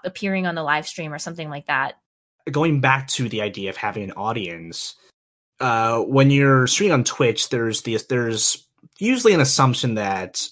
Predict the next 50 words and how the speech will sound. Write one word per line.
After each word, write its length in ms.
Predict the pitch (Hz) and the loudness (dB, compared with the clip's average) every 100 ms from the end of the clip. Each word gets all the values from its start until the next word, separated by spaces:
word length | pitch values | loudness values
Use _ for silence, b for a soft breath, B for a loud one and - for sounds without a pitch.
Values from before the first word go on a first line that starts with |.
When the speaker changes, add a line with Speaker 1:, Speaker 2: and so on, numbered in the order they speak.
| _ | _
Speaker 2:
people 420 | - 113 113 107 101 | -10 -6 -2 0 0
are 400 | 101 95 92 95 | 0 0 -2 -4
in 200 | 113 107 | -6 -4
the 60 | |
know 380 | 101 95 98 104 | -4 -2 -2 0
of 140 | 107 110 | -2 -4
what 160 | 98 | -8
you're 140 | 95 - | -10 -14
doing. 520 | - 95 104 131 143 139 b _ - | -10 -8 -4 -4 -6 -10 b _ -8
Speaker 1:
Mm-hmm. 280 | 208 208 196 | -4 -2 -2
Speaker 2:
When 300 | 110 107 208 | -2 -2 -4
you're, 440 | 202 98 98 92 | -4 -4 -4 -4
when 140 | 92 110 | -6 -6
you're 180 | 95 95 | -6 -8
playing 300 | - 101 - | -8 -8 -6
Pokemon, 640 | 104 104 101 98 98 95 | -6 -6 -6 -4 -6 -10
people 300 | - 107 101 98 | -12 -10 -8 -6
are 300 | 92 87 87 _ _ _ _ _ | -6 -8 -12 _ _ _ _ _
probably 1300 | - - - 139 151 170 151 160 156 156 147 147 139 - | -18 -16 0 4 4 2 0 0 2 4 4 2 -2 -6
hip 220 | 147 139 | -4 -4
with 80 | 139 | -2
the 60 | |
meta. 500 | 123 117 117 117 117 b b b _ _ _ | -2 0 0 -2 -4 b b b _ _ _
Uh, 120 | 101 | -8
same 260 | 101 135 127 | -4 0 2
with 160 | 123 - | 2 0
the, 140 | 113 | -2
same 220 | - 160 | 0 2
with 140 | 147 135 | 2 2
the, 160 | 127 | 4
um, 520 | 117 107 104 98 90 - | 4 4 2 -2 -6 -8
with 180 | 110 101 - | -8 -8 -10
the 100 | 110 | -4
live 280 | 104 95 92 | -2 -2 -4
crowds. 380 | - 95 - 101 | -8 -8 -8 -10
I 40 | |
mean, 160 | 95 101 | -8 -8
if 160 | 110 | -4
you're 160 | 127 117 | -4 0
at 200 | 120 131 | 0 0
that 120 | 110 | -4
event, 440 | 107 - 101 92 - | -4 -4 -6 -6 -10
you're 100 | - | -8
probably 240 | 107 95 | -6 -6
fully 260 | - 104 92 | -8 -8 -8
invested 380 | 87 90 - 90 | -8 -12 -12 -14
in 40 | |
what's 160 | 87 - | -14 -12
happening. 520 | 98 - 85 - _ | -12 -14 -18 -20 _
But 380 | - 87 - | -12 -10 -10